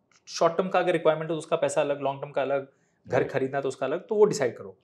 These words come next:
Speaker 2: ओके।
Speaker 1: वो करने के बाद, और ये दोनों चीजें मिला के आपका नाइंटी परसेंट रोल प्ले करती है। जबकि
Speaker 2: ओके।
Speaker 1: इन्वेस्टर, मैंने आपको क्या बताया?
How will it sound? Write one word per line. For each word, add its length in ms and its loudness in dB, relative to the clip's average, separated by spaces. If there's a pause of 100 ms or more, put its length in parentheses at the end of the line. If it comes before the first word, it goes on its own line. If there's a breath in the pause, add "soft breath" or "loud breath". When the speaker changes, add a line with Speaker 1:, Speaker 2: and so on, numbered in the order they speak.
Speaker 2:
ओके। 220 -10 (200)
Speaker 1:
वो 220 6
करने 300 2
के 160 -4
बाद, 520 2 (120)
और 160 4
ये 200 6
दोनों 320 8
चीजें 280 -2
मिला 240 2
के 140 -2
आपका 300 -2
नाइंटी 360 -6
परसेंट 300 -6
रोल 160 -6
प्ले 120 -2
करती 280 -6
है। 220 -16
जबकि 280 -4
Speaker 2:
ओके। 100 -2
Speaker 1:
इन्वेस्टर, 540 0
मैंने 140 -2
आपको 160 0
क्या 140 4
बताया? 280 4